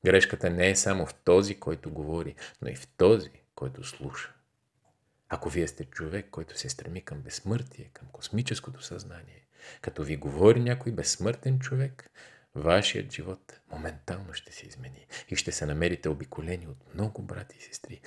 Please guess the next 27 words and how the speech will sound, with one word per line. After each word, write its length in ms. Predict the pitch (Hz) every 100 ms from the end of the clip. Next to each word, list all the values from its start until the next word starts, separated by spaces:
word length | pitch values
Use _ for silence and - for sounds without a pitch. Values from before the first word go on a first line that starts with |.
| -
Ще 140 | - -
кажете: 400 | 98 101 69 67 - - -
„Кой 220 | - 131
знае 260 | 131 151 139
дали 240 | 147 -
е 80 | -
така?“ 320 | - - - _ _ _ - -
Докато 280 | 90 - 82
живеете 440 | 87 98 107 107
на 160 | 90 -
плоскостта, 680 | 76 - - - - 135
ще 200 | 131 -
казвате: 380 | - 90 90 -
„Кой 280 | - 87 85
знае?“ 440 | 95 80 65 - _ _ _ _ _ _ -
Но 80 |
когато 380 | - - 87 80
дойдете 560 | 71 87 98 87 73 67
в 80 | -
положението 640 | 55 67 87 82 78 62
на 100 | -
хора, 540 | - - 87 95 69 76
родени 320 | 76 87 85
от 140 | 78
вода 400 | - 78 - 76
и 120 | 95
дух, 520 | 76 76 - 123 -